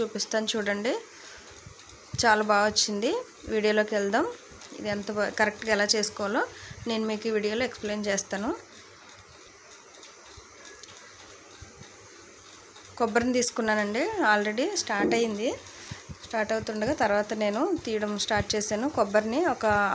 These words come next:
నాలుగు కాయలు తీసుకున్నాం. కొబ్బరిని ఇలా పాలు తీసుకోవాలన్నమాట. అది ఎలా తీసుకోవాలో already ఇది ఒక రౌండ్ తీసేసింది అక్క.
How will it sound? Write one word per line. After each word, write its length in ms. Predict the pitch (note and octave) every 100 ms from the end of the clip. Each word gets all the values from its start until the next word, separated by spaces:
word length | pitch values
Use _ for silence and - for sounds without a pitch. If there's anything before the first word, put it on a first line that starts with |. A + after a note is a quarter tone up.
| G3+
నాలుగు 300 | G3+ G#3 G#3+
కాయలు 200 | G3+ G#3+
తీసుకున్నాం. 540 | A3 G#3+ - G#3 G#3+ F4 - - - - -
కొబ్బరిని 460 | A#3+ G3+ A3 A#3+ D4
ఇలా 140 | A3
పాలు 320 | A3 G3+ G#3
తీసుకోవాలన్నమాట. 840 | G#3+ A3+ - A3 G#3 G3+ G3 G3 A3 F4 C5+ -
అది 140 | A3
ఎలా 140 | G#3 G3+
తీసుకోవాలో 540 | G#3 G#3 - G#3 G#3
already 400 | G4+ F#4 G#3+ G#3+
ఇది 100 | A3
ఒక 160 | G#3+ G#3+
రౌండ్ 300 | G3+ G#3 G#3+
తీసేసింది 500 | G#3+ G#3+ G#3 G#3 G3
అక్క. 300 | F3+ -